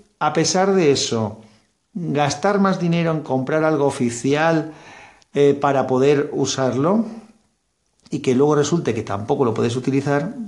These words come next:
pues se entenderá que me cabrea mucho. Me cabrea mucho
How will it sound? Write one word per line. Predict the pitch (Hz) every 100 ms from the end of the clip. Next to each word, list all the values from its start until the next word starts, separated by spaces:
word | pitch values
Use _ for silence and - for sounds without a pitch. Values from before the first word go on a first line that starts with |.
| 233 - _ - - -
pues | 110 101 104 - - - - _ _ _ _ _
se | - 110
entenderá | 107 110 107 110 120 131 240 - -
que | 113 117
me | 110
cabrea | - 98 107 104
mucho. | 104 - - -
Me | - 110
cabrea | 107 131 156 156 - - -
mucho | - 107 135 160 - 156 156